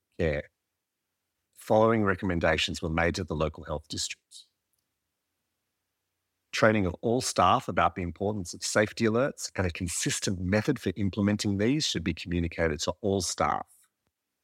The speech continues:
Implementation of a nurse-directed emergency care policy should be compiled as a matter of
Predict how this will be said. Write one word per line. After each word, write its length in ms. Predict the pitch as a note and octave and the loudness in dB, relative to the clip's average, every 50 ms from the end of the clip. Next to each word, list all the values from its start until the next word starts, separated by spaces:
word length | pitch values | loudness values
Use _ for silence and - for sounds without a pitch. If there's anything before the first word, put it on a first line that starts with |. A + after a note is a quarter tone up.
| _ _ _ _ _ _ - | _ _ _ _ _ _ 0
Implementation 760 | D3 C3 - B2 A2+ A2 G#2 F#2+ - G#2 G2+ A2 - - C#3 | 0 0 2 4 4 4 4 4 6 6 6 6 4 2 0
of 100 | A2+ F2 | 2 2
a 60 | E2+ | 0
nurse-directed 960 | E2 E2 E2+ F#2 G#2+ A2+ A2 - - - F#2+ E2 F#2+ F#2+ - - A2 F#2+ E2+ - | 0 0 0 2 2 0 0 -2 -2 -2 0 0 0 0 0 0 -2 -2 -2 -4
emergency 640 | - F2+ E2+ E2+ F#2+ G#2+ G2+ G2 G2+ F2+ - G2+ F#2+ | -6 -4 -2 0 0 0 0 0 -4 -4 -6 -8 -8
care 300 | - - G#2+ G2+ G#2+ A2 | -6 -2 0 2 2 0
policy 640 | - - A2+ A2+ C3+ A#2+ - - E3+ F#3 G#3 - _ | 0 0 0 0 0 -2 -2 -2 0 -2 -2 -4 _
should 240 | - - - G2+ E2+ | -6 -4 -2 -2 0
be 100 | F#2+ F2 | -2 -2
compiled 640 | - F#2+ F2+ E2+ - - F#2+ F#2 F#2+ F#2+ F#2 E2 | -2 -4 -6 -4 2 4 6 6 8 6 4 2
as 140 | - F2+ D#2+ | -2 -6 -6
a 80 | D#2 | -4
matter 260 | D2+ E2 E2 D2+ D#2+ D2+ | -4 -2 -2 -2 -2 -4
of 80 | D2 | -6